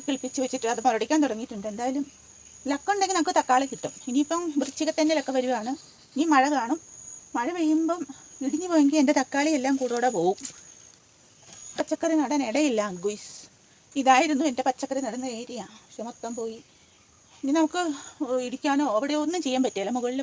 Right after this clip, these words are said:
പഞ്ചായത്ത് റോഡായതുകൊണ്ട് റോഡ് മൊത്തം താഴോട്ട് പോരും. അതുകൊണ്ട് നമുക്ക് ഇവിടേക്ക് ഒന്ന് വൃത്തിയാക്കി എടുക്കുക എന്നല്ലാതെ വേറെ നമ്മ-, നമ്മുടെ മുന്നിൽ ഓപ്ഷൻ ഇല്ല. അപ്പം എന്തെങ്കിലുമൊക്കെ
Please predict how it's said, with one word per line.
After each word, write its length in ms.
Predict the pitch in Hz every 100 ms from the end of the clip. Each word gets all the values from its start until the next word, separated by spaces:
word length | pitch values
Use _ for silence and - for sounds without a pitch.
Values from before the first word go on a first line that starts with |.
| 262
പഞ്ചായത്ത് 340 | 233 240 254 294
റോഡായതുകൊണ്ട് 440 | 269 240 240 262 208
റോഡ് 140 | 247
മൊത്തം 220 | 254 262 240
താഴോട്ട് 220 | 226 196 180
പോരും. 200 | 185 - - - - - - -
അതുകൊണ്ട് 260 | 226 240 262
നമുക്ക് 160 | 302 269
ഇവിടേക്ക് 260 | 262 311 330
ഒന്ന് 100 | 302
വൃത്തിയാക്കി 460 | 240 - 311 269 302
എടുക്കുക 280 | 269 - 302 302
എന്നല്ലാതെ 400 | 240 240 220 240 247
വേറെ 180 | 202 233 240
നമ്മ-, 260 | 196 220 -
നമ്മുടെ 180 | 220 214
മുന്നിൽ 200 | 220 185 220
ഓപ്ഷൻ 220 | 180 - 208
ഇല്ല. 100 | 156 - - - - - - - - - - - - -
അപ്പം 220 | 220 262 262 - 262
എന്തെങ്കിലുമൊക്കെ 400 | 294 330 330